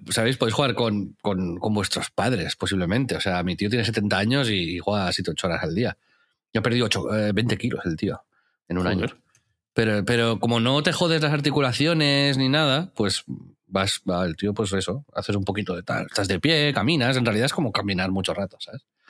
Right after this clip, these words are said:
Speaker 1: Así que, bueno, genial. Os animo a que lo busquéis y ya lo dijimos en el grupo premium de la gente que, que paga, por escuchar En Crisis y los episodios adicionales que hacemos, que ya, ya podríamos, o sea, haremos, si, si, si se apunta suficiente gente, podemos hacer una excursión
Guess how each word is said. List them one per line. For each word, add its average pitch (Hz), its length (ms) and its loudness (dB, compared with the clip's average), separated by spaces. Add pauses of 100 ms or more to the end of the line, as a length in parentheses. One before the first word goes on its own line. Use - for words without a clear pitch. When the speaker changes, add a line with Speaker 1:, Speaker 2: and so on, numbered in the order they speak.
(640)
Speaker 1:
Así 95 240 0
que, 82 100 0
bueno, 55 200 -6
genial. 98 320 -2 (200)
Os 107 120 0
animo 147 240 2
a 139 40 0
que 131 80 0
lo 131 60 2
busquéis 170 500 0
y 180 320 0
ya 120 80 2
lo 131 80 4
dijimos 123 380 0
en 101 100 0
el 92 60 0
grupo 110 300 0
premium 120 520 2
de 95 160 -2
la 80 80 -2
gente 95 300 -2
que, 80 380 -2 (500)
que - 100 -2
paga, 95 400 0 (260)
por 92 140 2
escuchar 95 340 -2
En 92 80 0
Crisis 98 400 -2
y 90 120 0
los 82 180 -2
episodios 87 440 -2
adicionales 90 400 0
que - 80 -2
hacemos, 95 320 -2 (460)
que 117 80 2
ya, 113 180 4
ya 113 180 2
podríamos, 110 380 2
o - 40 -2
sea, 104 340 2 (300)
haremos, 113 540 0
si, 95 400 0
si, 87 580 0
si - 160 -12
se - 60 -2
apunta 101 260 0
suficiente 110 440 0
gente, 151 220 0
podemos 101 220 0
hacer 98 140 0
una 95 120 2
excursión 87 600 -2